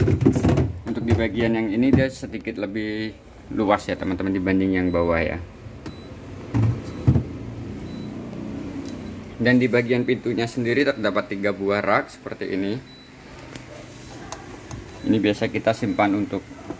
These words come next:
nugget, bakso, atau makanan yang perlu disimpan di tempat pembekuan.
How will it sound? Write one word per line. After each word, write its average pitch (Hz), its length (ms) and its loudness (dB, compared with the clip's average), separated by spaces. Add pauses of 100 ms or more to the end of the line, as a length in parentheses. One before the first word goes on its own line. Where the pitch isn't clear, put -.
(200)
nugget, 98 480 2
bakso, 98 480 2
atau 92 320 2
makanan 95 560 0
yang 92 80 -2
perlu 90 240 -4
disimpan 92 640 0
di 92 80 -2
tempat 85 320 -4
pembekuan. 92 800 0